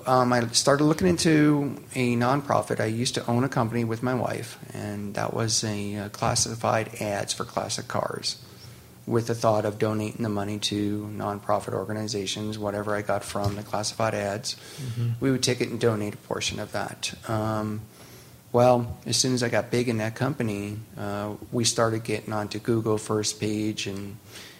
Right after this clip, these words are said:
Speaker 1: we were just below another big, big company. Uh, I got cease to assist letters that they're gonna sue me and kill off my future generations and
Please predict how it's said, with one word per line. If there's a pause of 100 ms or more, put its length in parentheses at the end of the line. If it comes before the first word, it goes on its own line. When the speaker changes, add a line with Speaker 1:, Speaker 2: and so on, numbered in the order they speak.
(120)
Speaker 1:
we
were
just
below
another
big,
big
company. (840)
Uh,
I
got
cease
to
assist
letters (140)
that
they're
gonna
sue
me
and
kill
off
my
future
generations
and